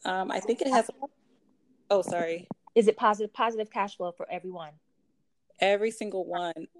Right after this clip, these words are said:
Speaker 1: Uh, one of our properties doesn't cash flow as much as we would like, but, like, the appreciation is crazy. The area has, has changed so drastically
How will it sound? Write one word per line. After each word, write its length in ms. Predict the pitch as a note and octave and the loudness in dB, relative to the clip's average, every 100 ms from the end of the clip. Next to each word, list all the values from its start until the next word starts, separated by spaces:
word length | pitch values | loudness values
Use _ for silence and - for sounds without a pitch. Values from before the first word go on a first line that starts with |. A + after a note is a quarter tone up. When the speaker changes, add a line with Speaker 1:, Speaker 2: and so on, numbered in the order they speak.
| - | -12
Speaker 1:
Uh, 400 | F3+ F3 F3 E3+ - | -8 -6 -6 -8 -12
one 220 | - G3+ | -4 -4
of 100 | C#4+ | -2
our 140 | D#4+ A3 | -2 -4
properties 560 | - F#3 F#3 F#3 F#3 D#3 | -4 -8 -6 -10 -10 -4
doesn't 480 | E3+ F3 F3 C#4 - | -4 -4 -8 -12 -14
cash 400 | F#3 E3+ - - | -10 -8 -10 -8
flow 320 | F3 E3 E3 D#3+ | -6 -4 -4 -2
as 220 | E3+ D3+ D3+ D#3+ | -2 -2 -8 -10
much 460 | E3 E3+ F3 G3+ - | -8 -4 -4 -6 -6
as 160 | F3+ D#3 | -8 -6
we 100 | F3 | -6
would 140 | E3 D3+ | -6 -6
like, 340 | D3 D3+ G#3 - G3 | -6 -4 -6 -10 -6
but, 300 | E3+ D#3+ D#3+ - | 0 0 0 -8
like, 180 | D3 C#3+ | -12 -14
the 140 | - D#3+ | -16 -18
appreciation 800 | - - F3 D3+ D#3 D3+ F3+ D3+ | -16 -18 -18 -12 -12 -10 -10 -6
is 180 | - - | -6 -8
crazy. 840 | - - A3 G#3 G3 G3 F#3 F3 - | -4 4 4 4 -4 -6 -6 -8 -8
The 160 | D#3 | -8
area 460 | D#3 F3+ F3 D3 D3 | 0 0 0 0 -2
has, 280 | D3 C#3 - | -2 -12 -14
has 100 | - | -20
changed 420 | - - F3+ D#3 - | -20 -8 -6 -4 -4
so 140 | C3 | -6
drastically 640 | C#3 D#3 D#3+ D#3+ - D#3 | -4 -8 -10 -10 -12 -12